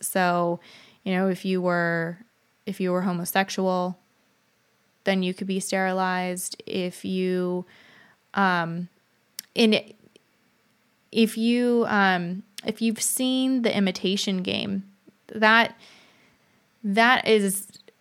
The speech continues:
um, Britain. That's not the U S, but, um, the main guy in that is found out at one point to be gay, and he is, I believe, uh,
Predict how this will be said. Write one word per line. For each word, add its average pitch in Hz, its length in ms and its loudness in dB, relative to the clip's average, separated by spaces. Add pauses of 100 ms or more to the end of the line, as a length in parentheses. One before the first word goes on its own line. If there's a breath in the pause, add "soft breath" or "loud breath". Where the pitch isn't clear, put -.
(160)
um, 180 720 -2 (920)
Britain. 254 460 2 (160)
That's 208 220 2
not 202 220 2
the 208 80 -2
U 190 240 0
S, 208 460 -2
but, 185 440 4 (100)
um, 180 720 -4
the 202 100 2
main 208 300 4
guy 196 160 4
in 185 160 0
that 180 320 -2
is 180 460 -2
found 185 280 -2
out 175 160 2
at - 80 -4
one 175 220 -4
point 170 600 -10
to 180 180 -6
be 180 180 -4
gay, 180 480 -2 (180)
and 196 200 0
he 185 200 0
is, 175 540 -4 (760)
I 196 60 -2
believe, 175 360 -2
uh, 170 360 -6